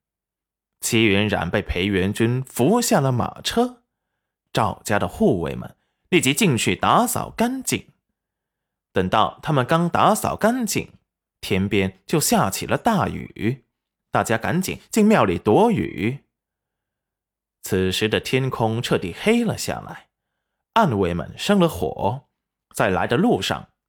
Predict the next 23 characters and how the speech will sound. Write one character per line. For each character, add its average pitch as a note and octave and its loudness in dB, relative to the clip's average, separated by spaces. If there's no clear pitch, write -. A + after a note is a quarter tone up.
打 B2 4
了 C#3+ 4
些 G#3+ 4
野 G#2 2
味， G3 -2
加 A2+ 2
在 G#2+ 0
火 F2 -4
上 A2+ 0
烤 - -8
着。 - -4
楼 D3 4
明 F3+ 4
珠 A#3 2
也 - 2
被 D#3 4
人 A#2+ 2
给 G#2+ 2
搀 C4 -4
扶 - -6
了 G3 2
进 - -6
来， - -14